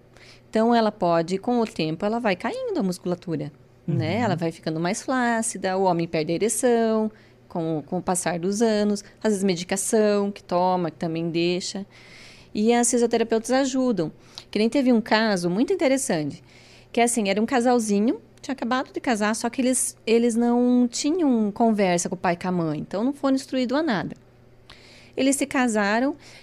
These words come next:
Speaker 1: e aí passou dois anos, eles procura-, ela procurou o ginecologista pra fazer o, o exame ginecológico.
Speaker 2: O preventivo?
Speaker 1: Isso. Aí o médico não conseguiu fazer o exame nela,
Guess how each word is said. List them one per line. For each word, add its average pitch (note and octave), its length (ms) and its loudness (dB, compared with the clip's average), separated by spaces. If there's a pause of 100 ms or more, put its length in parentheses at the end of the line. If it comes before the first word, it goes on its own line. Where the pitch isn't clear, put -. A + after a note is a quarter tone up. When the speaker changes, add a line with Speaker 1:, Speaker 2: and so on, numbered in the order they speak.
(200)
Speaker 1:
e A#3 120 4
aí A#3+ 300 4
passou C4+ 300 0
dois A#3+ 320 6
anos, A#3+ 360 4
eles C4+ 160 2
procura-, C4+ 360 0
ela A#3+ 160 2
procurou A3 300 0
o G#3 40 0
ginecologista G#3+ 580 -2
pra C4 120 0
fazer B3+ 500 2
o, C4 840 0 (300)
o G#3+ 360 0 (100)
exame A3+ 280 0
ginecológico. A#3+ 680 -2 (500)
Speaker 2:
O B2+ 80 -10
preventivo? B2+ 640 -2
Speaker 1:
Isso. F#3+ 540 0 (160)
Aí G#3+ 260 2
o C#4 160 4
médico B3+ 300 0
não C4+ 100 2
conseguiu C#4+ 720 -2 (200)
fazer F#3 260 -2
o - 20 2
exame E3 280 -2
nela, D3 320 -6